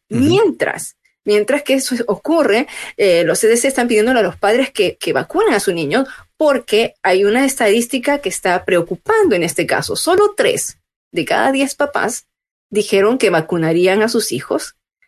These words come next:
Speaker 2: Veintiséis están dudándolo, veintiséis, veintiséis por ciento están dudándolo, treinta y tres por ciento
Speaker 1: No, pero, ay, me perdió.
Speaker 2: sí,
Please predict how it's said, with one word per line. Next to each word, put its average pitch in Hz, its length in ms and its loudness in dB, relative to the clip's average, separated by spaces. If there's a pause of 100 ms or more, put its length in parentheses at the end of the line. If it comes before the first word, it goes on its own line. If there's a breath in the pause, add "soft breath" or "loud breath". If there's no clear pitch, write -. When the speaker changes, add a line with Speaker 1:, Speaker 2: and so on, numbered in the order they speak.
(160)
Speaker 2:
Veintiséis 202 840 0
están 180 380 -6
dudándolo, 180 500 0
veintiséis, 214 380 -2 (400)
veintiséis 175 460 -2
por - 160 -2
ciento 214 180 0
están 208 180 -2
dudándolo, 165 580 2
treinta 175 360 -2
y 175 100 -2
tres 247 320 -2
por 262 160 0
ciento 220 400 0
Speaker 1:
No, 262 100 -4 (120)
pero, - 100 -8
ay, 147 140 -8
me 65 100 -12
perdió. - 260 -10
Speaker 2:
sí, 170 340 0